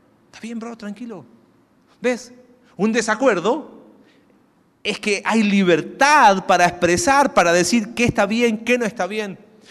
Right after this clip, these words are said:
Me preocupa aquellos que dicen que no tienen desacuerdos. O es porque no los ven, o es porque definitivamente en esa relación ni hablan.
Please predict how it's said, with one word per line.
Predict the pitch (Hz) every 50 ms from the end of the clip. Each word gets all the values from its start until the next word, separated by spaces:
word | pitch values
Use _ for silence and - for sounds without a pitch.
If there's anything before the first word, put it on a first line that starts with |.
| - -
Me | - 175 240 226 220
preocupa | 226 196 196 190 190 - 294 370 359 277 220
aquellos | 196 190 - 277 285 294 262 -
que | - 208
dicen | 233 262 247 262 220 -
que | - 196
no | 185 202 262 302
tienen | - 269 294 294 294 285
desacuerdos. | 269 269 - 262 247 254 233 185 131 110 90 - - - _ _ _ _ _ _ _ _ _ _ _ _ _ _ _ _ _ - - -
O | - 180 196 247
es | 285 269
porque | - 202 185 - - 135
no | 135 170 233 339
los | 359 359 320
ven, | 349 359 262 170 175 202 202 - - - - - - _ _ _ _ _
o | - 185 240
es | 226
porque | 220 214 202 220 175
definitivamente | 160 160 160 180 175 165 165 220 254 247 226 214 240 294 285 - 302 262 247 - - 151
en | 190
esa | 247 269 262 220
relación | 165 160 156 147 147 - 240 294 311 - - - -
ni | 151 185 196 165
hablan. | 147 180 226 214 175 127 104 90